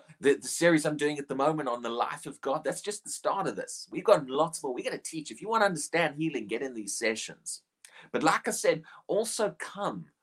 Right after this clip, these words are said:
ready to receive. Come, come not just to hear a Bible study, come to join a time of ministry. A-, and it doesn't matter if it's, it's online and it's over the internet. It doesn't really matter. The Spirit of God can touch you right where you are.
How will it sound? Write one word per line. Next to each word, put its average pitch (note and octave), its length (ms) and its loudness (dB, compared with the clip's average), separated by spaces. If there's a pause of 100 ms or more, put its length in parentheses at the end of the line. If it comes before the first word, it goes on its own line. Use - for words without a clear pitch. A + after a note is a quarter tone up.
(180)
ready C#3+ 280 2
to B2 80 -4
receive. A2 460 -4 (560)
Come, F#3 300 2 (160)
come G#3+ 320 0
not E3 260 2
just G#3 220 -2
to E3+ 80 0
hear D#3+ 260 0
a B2 60 4
Bible A#2+ 480 -2
study, F#2+ 440 -6
come E3 280 -4
to D#3 160 -4
join C3 320 2
a G2 40 -6
time B2 380 -6
of F#2 140 -14
ministry. G2+ 640 -4 (680)
A-, - 60 8
and A#2+ 340 6 (140)
it - 80 -14
doesn't D3+ 220 0
matter D#3+ 240 4
if B2+ 160 0
it's, - 280 -10
it's C#3+ 140 -6
online C3+ 480 0
and G#2 140 -2
it's - 220 -8
over C#3 200 -4
the A#2+ 180 -6
internet. C#3+ 440 -4
It - 80 -8
doesn't C#3+ 200 0
really C#3+ 200 2
matter. C#3 280 4
The G#2 60 -4
Spirit F3 460 -2
of D#3+ 100 -2
God C#3+ 300 4 (260)
can C3 220 0
touch - 340 -2
you C3+ 140 2
right A#2 320 2
where A2 120 -2
you G#2+ 320 -2
are. G2 260 -4